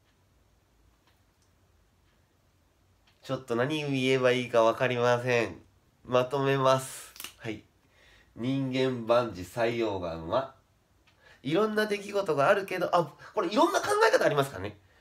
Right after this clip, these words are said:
いろんな考え方ありますけど、僕はこう捉えました。人間万事採用が馬。つまり、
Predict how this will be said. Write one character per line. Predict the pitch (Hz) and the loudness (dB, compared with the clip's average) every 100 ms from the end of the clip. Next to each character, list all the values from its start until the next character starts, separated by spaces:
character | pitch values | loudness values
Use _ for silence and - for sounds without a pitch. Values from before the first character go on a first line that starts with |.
| - | -10
い | 208 | -2
ろ | 269 | 2
ん | |
な | 285 | 2
考 | 262 247 | 2 4
え | 262 | 4
方 | 254 190 | 4 2
あ | |
り | 127 | 2
ま | 131 | 0
す | 131 | 0
け | 113 | -2
ど、 | 107 - - | -2 -4 -6
僕 | 175 202 | -6 2
は | 247 | 0
こ | 240 180 | 2 -2
う | |
捉 | 156 135 | 2 2
え | 123 | 2
ま | 120 | -2
し | |
た。 | - - _ _ _ _ _ | -6 -14 _ _ _ _ _
人 | 120 123 123 | -10 -8 -4
間 | 123 117 | -4 0
万 | 123 120 95 | 0 0 -4
事 | 104 110 - _ - | -6 -6 -8 _ -12
採 | 110 113 | -6 -4
用 | 120 123 107 | -4 -4 -2
が | 104 110 - 82 | -2 -2 -6 -14
馬。 | 80 80 _ _ _ _ _ _ _ _ | -12 -12 _ _ _ _ _ _ _ _
つ | - | -8
ま | 214 196 | -2 -2
り、 | 202 135 | -4 -10